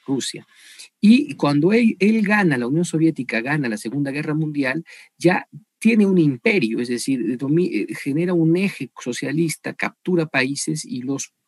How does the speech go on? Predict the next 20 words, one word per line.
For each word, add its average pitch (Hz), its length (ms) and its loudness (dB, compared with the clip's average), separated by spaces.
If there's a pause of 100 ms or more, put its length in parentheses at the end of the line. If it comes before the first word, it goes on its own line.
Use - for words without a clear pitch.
pone 135 260 -2
bajo 120 220 -10
su - 160 -12
bota. 135 420 -6 (600)
Y 208 100 6
también 208 440 2
exporta 190 640 0
la 139 160 -4
revolución, 156 580 2
y 151 40 4
el 135 100 -2
primer 160 280 -2
gran 175 200 0
país 156 240 -2
donde 139 160 -4
exporta 131 380 -8
la 123 80 -6
revolución 120 340 -4
es 117 120 -10
China. 98 460 -6